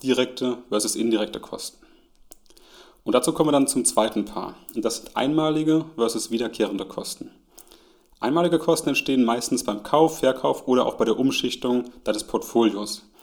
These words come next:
Also immer dann, wenn du aktiv wirst, fallen einmalige Kosten an. Und im Laufe der Zeit, also der Investitionszeit, solange mein Geld investiert ist, relativieren sich diese einmaligen Kosten bei der Geldanlage.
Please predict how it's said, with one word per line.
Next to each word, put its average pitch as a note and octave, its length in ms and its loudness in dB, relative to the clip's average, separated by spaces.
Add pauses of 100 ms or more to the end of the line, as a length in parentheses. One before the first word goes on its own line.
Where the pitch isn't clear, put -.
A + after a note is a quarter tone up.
(100)
Also G#2+ 160 2
immer A#2+ 160 2
dann, B2+ 300 4
wenn B2+ 120 6
du B2+ 140 0
aktiv D#3 420 -4
wirst, D#3+ 300 -6
fallen B2+ 420 0
einmalige A2+ 460 0
Kosten - 340 -2
an. F#2+ 240 -10 (880)
Und G2+ 120 0
im G2+ 80 0
Laufe B2+ 260 4
der A2 120 2
Zeit, D3 380 0
also G#2 220 -4
der G#2 240 -4
Investitionszeit, D#3 1200 -2
solange G#2+ 240 2
mein G#2 120 2
Geld A2 160 0
investiert C#3 540 -4
ist, F3 340 -8 (1400)
relativieren A2 460 2
sich C#3+ 160 -4
diese A2+ 200 -2
einmaligen B2 540 2
Kosten A2+ 640 -2
bei G#2 80 -4
der G2+ 120 -2
Geldanlage. G2+ 600 -4